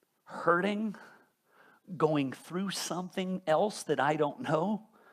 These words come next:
struggling in some way.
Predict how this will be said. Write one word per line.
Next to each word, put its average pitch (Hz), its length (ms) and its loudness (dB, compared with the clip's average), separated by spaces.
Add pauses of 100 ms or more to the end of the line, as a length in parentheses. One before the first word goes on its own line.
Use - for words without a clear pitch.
(300)
struggling 202 840 8
in 175 200 2
some 165 360 4
way. 185 500 8